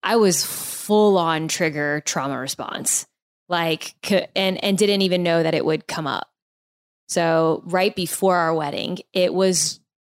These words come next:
so, we were so busy. Like, every second, s-, I was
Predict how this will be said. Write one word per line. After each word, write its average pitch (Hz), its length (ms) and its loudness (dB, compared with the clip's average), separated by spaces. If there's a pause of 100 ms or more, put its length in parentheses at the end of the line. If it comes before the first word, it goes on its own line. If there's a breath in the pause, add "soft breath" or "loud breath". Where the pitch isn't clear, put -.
(320)
so, 190 960 2 (800)
we 196 120 2
were 202 140 6
so 185 600 2
busy. 160 640 -6 (120)
Like, 180 360 -2 (300 soft breath)
every 208 500 2
second, 220 840 0 (300)
s-, - 300 0
I 190 140 0
was 185 180 2